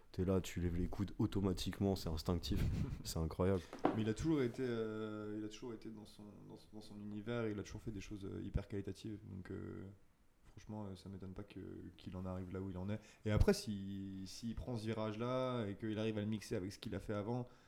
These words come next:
Speaker 2: ça peut donner des projets archi intéressants, archi pluriels, euh, euh, qui vont toucher plein de choses, tu vois. Donc ça peut être, ça peut être trop cool. Et en vrai, il bosse avec les bonnes personnes. Je crois qu'il bosse avec Diaby aussi, si je dis pas de conneries.
Speaker 1: Ouais, à fond. Il en a fait, euh, mais après, il est avec Grandville, donc il y a, il y
Speaker 2: Ouais, il est
Speaker 1: a
Speaker 2: avec Grandville aussi, ouais.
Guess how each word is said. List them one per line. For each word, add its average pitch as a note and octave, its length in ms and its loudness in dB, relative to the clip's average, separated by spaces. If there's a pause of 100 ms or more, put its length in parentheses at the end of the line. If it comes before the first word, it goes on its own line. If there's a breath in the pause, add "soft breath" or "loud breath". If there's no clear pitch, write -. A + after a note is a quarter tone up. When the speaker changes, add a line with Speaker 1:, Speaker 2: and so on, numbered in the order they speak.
(120)
Speaker 2:
ça - 140 -6
peut G2+ 100 8
donner G#2 220 6
des G2 220 2
projets G2+ 340 2
archi - 260 -4
intéressants, G#2 720 0
archi - 300 -6
pluriels, A2 680 2
euh, F#2 200 0 (560 soft breath)
euh, F2+ 180 -4
qui G2+ 320 -4
vont G#2 220 -2
toucher - 320 -2
plein G2+ 180 0
de G2 60 -4
choses, A#2+ 320 0
tu A2 100 -6
vois. G#2+ 80 2
Donc G2 180 -6
ça - 80 -6
peut F2+ 140 -4
être, F#2 180 -4
ça F#2+ 60 -4
peut - 80 -4
être F#2 60 -4
trop B2+ 160 4
cool. D3+ 200 6
Et G#2 140 4
en G2 80 0
vrai, A2 140 4
il - 20 2
bosse G2+ 240 0
avec F2+ 140 -4
les - 60 -2
bonnes G2 120 0
personnes. A2 240 -2
Je A#2 60 -8
crois A2 100 -2
qu'il F#2 80 -2
bosse - 100 -10
avec F#2+ 140 -6
Diaby G#2+ 300 -2
aussi, A2+ 200 -6
si - 160 -14
je G2+ 60 -16
dis G#2+ 60 -6
pas G2+ 100 -6
de - 60 -12
conneries. A2 260 -4 (380 loud breath)
Speaker 1:
Ouais, G#2+ 80 6
à G#2+ 40 4
fond. G#2+ 220 -4 (240)
Il F#2+ 100 0
en F2 140 2
a E2+ 40 0
fait, F2 140 -6
euh, F2+ 240 -2
mais F2+ 160 4
après, F2 320 2
il F2+ 60 0
est - 20 4
avec E2+ 220 2
Grandville, F#2+ 540 4
donc F2 240 0
il - 40 -2
y F2 40 2
a, - 20 2
il E2 140 2
y E2 40 0
Speaker 2:
Ouais, A2+ 120 8
il - 20 6
est G#2+ 40 6
Speaker 1:
a - 20 6
Speaker 2:
avec E2+ 100 4
Grandville G#2+ 300 4
aussi, G#2 200 -2
ouais. - 60 -2